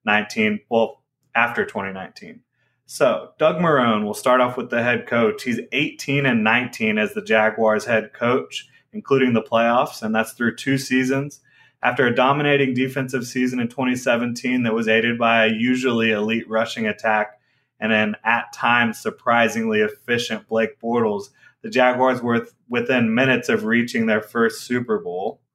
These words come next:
Miles Jack wasn't down. It all fell apart after that in two thousand eighteen as Blake Bortles crumbled behind a depleted offensive line and the defense struggled to make the same big plays that they did just the season prior.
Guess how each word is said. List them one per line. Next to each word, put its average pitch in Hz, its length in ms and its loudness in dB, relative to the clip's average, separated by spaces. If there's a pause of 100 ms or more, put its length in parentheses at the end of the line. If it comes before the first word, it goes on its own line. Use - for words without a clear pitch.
(720)
Miles 104 260 2
Jack 98 240 2
wasn't 95 260 -6
down. 95 280 -6 (440)
It 117 120 4
all 120 160 4
fell 156 240 4
apart 143 320 4
after 127 240 2
that 123 220 4
in 120 100 -4
two 120 100 -8
thousand 120 320 2
eighteen 117 440 0
as 110 120 -2
Blake 117 300 0
Bortles 120 320 0
crumbled 117 380 0
behind 113 340 2
a 107 60 2
depleted 110 420 0
offensive 110 520 0
line 135 360 2
and 113 100 0
the 107 40 -4
defense 117 380 -4
struggled 117 380 0
to 113 80 0
make 113 240 0
the 107 80 -4
same 117 380 -2
big 113 240 -2
plays 113 340 0
that 101 140 -12
they 110 100 0
did 113 280 -2
just 113 220 -6
the 113 80 -20
season 107 360 -14
prior. 104 400 -6